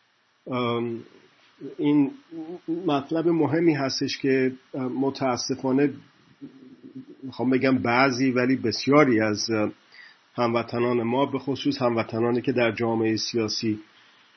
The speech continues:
اه، هستند، اونها به غرب، اه، نظر دارند برای راه حل. اونقدر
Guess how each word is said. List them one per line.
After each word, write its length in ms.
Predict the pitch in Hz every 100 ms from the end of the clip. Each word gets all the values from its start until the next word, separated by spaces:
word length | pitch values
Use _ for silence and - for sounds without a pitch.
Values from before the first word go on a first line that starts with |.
| -
اه، 320 | 110 107 101 -
هستند، 760 | 110 104 - 123 131 143 143 -
اونها 560 | 113 107 120 127 139
به 260 | 139 120 110 -
غرب، 480 | 120 131 123 - 110 101 101 92 87 _ _ _ _ - -
اه، 100 | 113
نظر 460 | 110 117 107 110 104
دارند 400 | 101 95 92 92
برای 240 | 110 107
راه 300 | 107 107 101
حل. 260 | 101 110 92 - _ _ _ _ _ _ _ _ _ _ _ _ _ _ _ _
اونقدر 560 | 131 135 127 127 147 135